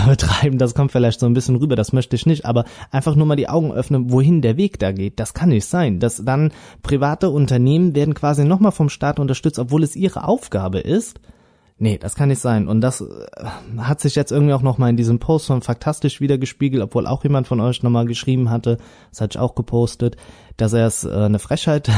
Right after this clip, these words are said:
<laughs> findet, oder nee, Frechheit nicht, aber dass viele Sachen, die Faktastisch postet, gar nicht wirklich so sind.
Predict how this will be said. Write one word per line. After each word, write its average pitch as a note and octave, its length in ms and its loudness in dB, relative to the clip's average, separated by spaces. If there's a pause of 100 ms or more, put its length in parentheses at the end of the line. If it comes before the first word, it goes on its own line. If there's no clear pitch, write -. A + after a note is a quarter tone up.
<laughs> A#2+ 140 0
findet, A#2+ 280 -2
oder G#2+ 140 0
nee, A#2+ 160 2
Frechheit D3 320 -2
nicht, D#3 160 -2
aber A#2+ 160 0
dass A#2 160 -2
viele C3+ 200 0
Sachen, A#2+ 220 -2
die B2 60 0
Faktastisch A#2+ 500 -6
postet, A2+ 340 -4
gar G#2+ 140 0
nicht A2 220 -2
wirklich A#2+ 280 -2
so - 140 -6
sind. C3 240 2